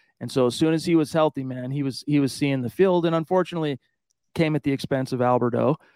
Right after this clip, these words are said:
Uh, Daniel Diaz, appreciate you, buddy, says, "The Broncos don't know how to win. And as usual, they find a way to lose the game. However, congrats to the Chiefs winning with some extra refs B S."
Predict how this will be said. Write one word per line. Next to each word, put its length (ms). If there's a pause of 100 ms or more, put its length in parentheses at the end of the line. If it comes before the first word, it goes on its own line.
(120)
Uh, 140
Daniel 360
Diaz, 560 (220)
appreciate 380
you, 60
buddy, 200
says, 160
"The 60
Broncos 380
don't 200
know 80
how 140
to 60
win. 360 (340)
And 140
as 160
usual, 300
they 100
find 260
a 40
way 140
to 60
lose 300
the 80
game. 280
However, 520 (300)
congrats 340
to 80
the 80
Chiefs 560
winning 420
with 180
some 180
extra 340
refs 460 (560)
B 260
S." 280